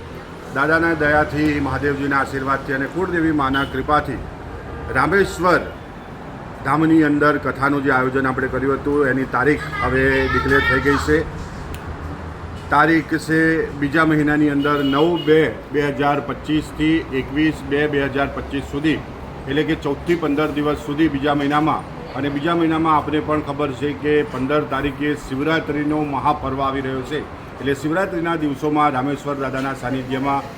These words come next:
રામેશ્વર ખાતે સુંદર મજાની રામકથા અને રામકથાની અંદર પાંચમો કાંડ છે સુંદરકાંડ પાઠ. છેલ્લા વીસ વર્ષથી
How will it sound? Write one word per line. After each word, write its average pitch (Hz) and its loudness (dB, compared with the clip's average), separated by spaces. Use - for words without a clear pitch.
રામેશ્વર 160 0
ખાતે 135 0
સુંદર 151 0
મજાની 135 0
રામકથા 151 2
અને 135 2
રામકથાની 147 0
અંદર 139 0
પાંચમો 127 -4
કાંડ 135 -2
છે 139 0
સુંદરકાંડ 127 -4
પાઠ. 135 -2
છેલ્લા 135 0
વીસ 170 0
વર્ષથી 147 -2